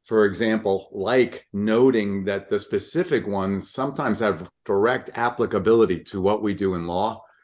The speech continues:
and lawyering. For example, an illusion of competency, where a lot of law students, once they go through the first year, think, "Okay, now I can do this."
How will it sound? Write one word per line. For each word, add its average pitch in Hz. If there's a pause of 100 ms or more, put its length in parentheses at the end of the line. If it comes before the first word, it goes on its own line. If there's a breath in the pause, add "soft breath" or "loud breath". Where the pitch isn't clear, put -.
(260 soft breath)
and 95
lawyering. 92 (320)
For 110
example, 107
an 95
illusion 110
of 101
competency, 113 (480)
where 101 (160)
a 98
lot 131
of 135
law 151
students, 117 (140)
once 131
they 131
go 123
through 113
the 107
first 120
year, 135
think, 113
"Okay, 123
now 117
I 110
can 104
do 120
this." 95